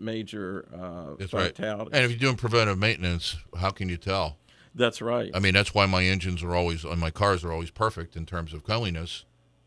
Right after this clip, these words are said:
Speaker 2: not because I'm a neat, well, maybe that may be true, but, uh,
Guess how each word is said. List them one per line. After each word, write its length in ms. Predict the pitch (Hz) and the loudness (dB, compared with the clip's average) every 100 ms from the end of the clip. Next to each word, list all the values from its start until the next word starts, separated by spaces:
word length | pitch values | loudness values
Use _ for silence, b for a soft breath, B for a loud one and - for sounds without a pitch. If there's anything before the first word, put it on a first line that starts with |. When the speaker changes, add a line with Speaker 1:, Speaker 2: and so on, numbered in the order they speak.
| - | -8
Speaker 2:
not 100 | 92 | -8
because 320 | 76 98 85 | -4 -2 0
I'm 160 | 82 80 | -2 -4
a 60 | |
neat, 240 | 82 104 - _ _ | -2 -4 -6 _ _
well, 180 | 92 82 | -4 -2
maybe 220 | 80 76 | 0 0
that 220 | 76 - | -2 -4
may 120 | 73 71 | -6 -6
be 140 | 69 | -8
true, 280 | - 71 69 _ b b - | -10 -8 -10 _ b b 0
but, 240 | 85 78 | 2 4
uh, 200 | 80 | 4